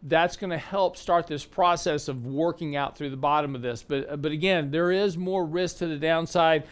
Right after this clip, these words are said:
One thing we're watching here are these recent lows. We raised a little bit of cash yesterday,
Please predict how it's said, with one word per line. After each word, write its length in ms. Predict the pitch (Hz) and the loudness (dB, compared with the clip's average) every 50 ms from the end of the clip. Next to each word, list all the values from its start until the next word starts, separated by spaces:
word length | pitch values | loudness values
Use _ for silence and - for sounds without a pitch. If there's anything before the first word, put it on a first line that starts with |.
| - - - - - | -18 -20 -20 -20 -10
One 240 | - - 170 - 175 | 0 2 2 4 4
thing 140 | 202 190 180 | 4 2 2
we're 100 | 175 165 | 2 0
watching 480 | 156 151 165 170 175 170 - 180 160 | 2 4 4 4 4 4 2 -4 -4
here 220 | 160 170 165 160 151 | -2 0 0 0 0
are 160 | - 139 139 | 0 -2 -4
these 200 | 135 135 123 117 | -4 -4 -6 -4
recent 480 | 139 160 180 180 156 - 180 151 127 | -4 -2 -2 -2 -2 -4 -6 -6 -2
lows. 460 | 151 156 156 156 151 151 151 135 - - - - - - _ | 0 2 2 2 2 0 -2 -4 -8 -14 -20 -20 -20 -18 _
We 120 | - 139 143 | -4 -4 0
raised 320 | 135 156 160 165 - - | 2 2 2 2 0 -2
a 20 | 160 | -4
little 240 | 147 147 165 175 180 | -4 -2 -2 -2 0
bit 160 | 165 185 165 | -2 -2 -4
of 80 | 156 | -6
cash 480 | - - 180 185 185 180 170 151 - - | -6 -4 0 2 2 2 2 0 -2 0
yesterday, 680 | 180 180 175 180 - 202 180 180 175 175 175 170 151 | 0 0 0 -2 -6 -4 2 4 6 6 6 4 2